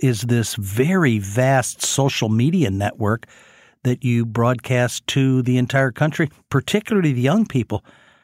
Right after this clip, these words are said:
I think Victor was telling me just yesterday that there are some four million followers to the Facebook Live broadcast you get in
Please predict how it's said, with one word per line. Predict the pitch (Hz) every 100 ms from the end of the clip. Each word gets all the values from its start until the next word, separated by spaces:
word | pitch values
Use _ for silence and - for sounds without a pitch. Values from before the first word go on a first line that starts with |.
| _ -
I |
think | 247
Victor | 143 131 226 196
was | 151 127
telling | - 151 151
me | 139 127
just | 101 139 208 - -
yesterday | 127 170 - 135 127 120
that | 123 -
there | 127 120
are | 110 -
some | - 143 131 113
four | - - - 135 143 165 165 -
million | 120 127 156 160 165 165 165 147
followers | - 131 143 156 156 143
to | - 147
the | 135
Facebook | - 156 143 - 151 131
Live | 135 147 147 -
broadcast | 143 147 - 143 -
you | 151 139
get | 143 143
in | 143